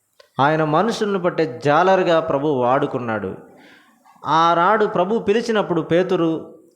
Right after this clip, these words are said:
రాని, రాకపోయినట్లయితే కార్యం జరిగేది కాదు. మన ఆధ్యాత్మిక జీవితాలలో ప్రభువును వెంబడించే క్రమంలో చాలాసార్లు మనము మనకున్న వాటిని విడిచిపెట్టలేకపోతూ ఉంటాం,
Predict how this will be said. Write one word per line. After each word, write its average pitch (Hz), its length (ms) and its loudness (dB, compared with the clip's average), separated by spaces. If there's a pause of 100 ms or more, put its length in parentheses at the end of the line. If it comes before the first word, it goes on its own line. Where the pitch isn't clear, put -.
రాని, 160 420 2 (720)
రాకపోయినట్లయితే 127 1200 -2 (180)
కార్యం 135 440 0 (720)
జరిగేది 110 460 0
కాదు. 101 280 -2
మన 131 140 -2
ఆధ్యాత్మిక 196 540 0
జీవితాలలో 147 1120 -2 (680)
ప్రభువును 240 380 2
వెంబడించే 220 680 2
క్రమంలో 175 840 0
చాలాసార్లు 175 520 2
మనము 156 320 -2
మనకున్న 139 520 -2
వాటిని 151 360 0
విడిచిపెట్టలేకపోతూ 139 960 -2
ఉంటాం, 110 400 -4